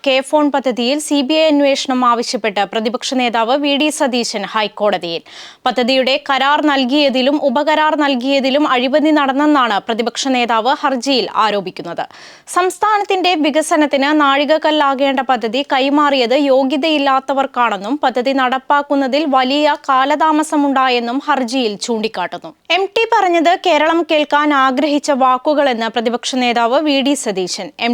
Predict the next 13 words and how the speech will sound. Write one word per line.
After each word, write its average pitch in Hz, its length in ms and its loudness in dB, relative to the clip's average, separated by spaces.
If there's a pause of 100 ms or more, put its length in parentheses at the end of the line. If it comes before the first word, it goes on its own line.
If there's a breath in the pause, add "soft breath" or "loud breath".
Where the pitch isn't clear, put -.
ടിയുടെ 254 220 2
വാക്കുകൾ 247 480 0
വഴിതിരിച്ചുവിടാൻ 269 960 0
ശ്രമം 262 360 0
നടക്കുന്നു. 185 480 -4 (440 loud breath)
മുഖ്യമന്ത്രിയെ 415 540 0
വേദിയിലിരുത്തി 320 800 0 (200)
എം 277 80 2 (100)
ടി 320 140 0
പറഞ്ഞ 294 240 2
വാക്കുകൾ 269 520 0
ബധിരകർണങ്ങളിൽ 285 1160 0 (340)
പതിക്കരുതെന്നും 277 920 0